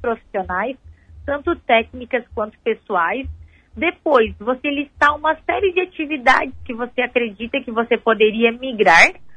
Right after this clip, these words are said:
porque geralmente quem faz transição de carreira tá insatisfeito, né?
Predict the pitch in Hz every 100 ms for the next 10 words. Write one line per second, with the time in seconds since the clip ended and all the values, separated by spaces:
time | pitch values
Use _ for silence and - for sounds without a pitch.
0 | - - - 277 269 285 294 277 269 -
1 | 269 254 247 240 262 254 233 247 226 220
2 | 240 220 233 233 226 220 - 214 208 _
3 | 185 214 - 277 202 226